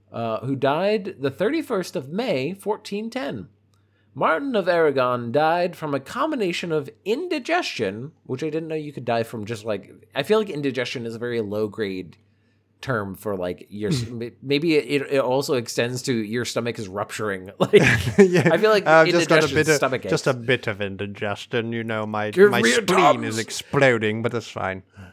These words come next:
Speaker 1: Honey, extra strength, extra strength, Tums.
Speaker 2: Please.
Speaker 1: He, so he died from indigestion and uncontrollable laughing.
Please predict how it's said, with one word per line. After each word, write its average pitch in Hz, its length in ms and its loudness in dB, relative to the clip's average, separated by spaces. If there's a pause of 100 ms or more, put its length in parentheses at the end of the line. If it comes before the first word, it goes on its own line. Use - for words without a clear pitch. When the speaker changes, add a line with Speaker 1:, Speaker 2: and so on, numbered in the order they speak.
(180)
Speaker 1:
Honey, 240 440 2
extra 247 460 4
strength, - 880 0
extra - 480 -4
strength, 311 640 -2
Tums. 240 720 -2
Speaker 2:
Please. 151 580 -6 (1200)
Speaker 1:
He, 151 280 -4
so 185 140 -4
he 160 80 0
died 175 260 2
from 180 140 -10
indigestion 175 720 -2
and 135 300 -2
uncontrollable 214 880 0
laughing. 226 560 -4